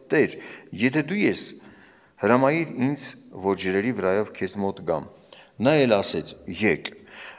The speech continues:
Պետրոսը նավից իջնելով ջրերի վրայով գնաց, որ գա Հիսուսի մոտ։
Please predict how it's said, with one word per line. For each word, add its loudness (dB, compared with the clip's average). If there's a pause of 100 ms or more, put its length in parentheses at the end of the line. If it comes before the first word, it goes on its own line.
Պետրոսը 4
նավից 2
իջնելով 0
ջրերի -2
վրայով 0
գնաց, -4 (1080)
որ 0
գա 2
Հիսուսի -2
մոտ։ -4